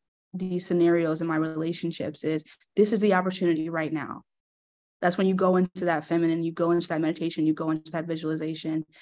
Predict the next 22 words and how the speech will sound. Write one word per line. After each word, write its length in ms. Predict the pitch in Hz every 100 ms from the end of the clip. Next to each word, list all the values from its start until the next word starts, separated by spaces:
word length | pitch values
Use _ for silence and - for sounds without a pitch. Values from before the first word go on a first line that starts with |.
| - -
you 100 | 190
go 160 | 190
into 180 | 175 175
that, 200 | 175 165
"What 340 | 170 180 156 165
do 180 | 175
I 120 | 170 160
want? 440 | 160 160 147 - - _ -
How 240 | - 208
do 80 | 240
I 60 | 208
wanna 220 | 208 190
respond 440 | 180 185 180 175
in 120 | 165 170
moments 400 | 180 185 180 156
like 400 | 170 185 220 185
this 360 | 196 196 185
that 120 | 190
are 80 | 143
happening 480 | 175 175 175 165 151
right 320 | 175 190 208
now?" 440 | 196 185 165 151